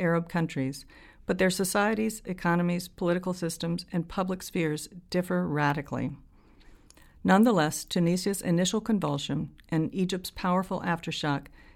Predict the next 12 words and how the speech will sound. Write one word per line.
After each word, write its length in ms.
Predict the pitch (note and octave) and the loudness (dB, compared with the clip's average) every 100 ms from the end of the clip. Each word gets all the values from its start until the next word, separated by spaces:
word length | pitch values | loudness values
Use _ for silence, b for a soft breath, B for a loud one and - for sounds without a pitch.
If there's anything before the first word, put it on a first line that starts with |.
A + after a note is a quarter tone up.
| b | b
have 200 | F3+ E3+ | -2 2
galvanized 680 | E3 E3+ F#3 F3+ F3 F3 - | 2 4 4 2 2 -2 0
embryonic 640 | F#3+ F#3+ F#3+ F3 E3+ E3+ | 2 2 2 2 2 0
protest 640 | - E3+ F3 C#3+ C#3 - - | -2 -2 0 -2 -4 -10 -4
in 160 | D#3+ | 0
ways 220 | D#3+ D#3+ D#3+ | 2 0 -2
that 160 | - | -6
cut 160 | - F3+ | -4 -4
across 320 | F3+ E3 D3 | -2 -2 -4
the 140 | - | -4
regional 400 | D3+ D#3 E3 D#3 | -2 -2 -2 -2
variations. 880 | D3 D3 D3 D3 D#3 - C3 - - | -2 0 0 0 -2 -4 -6 -6 -12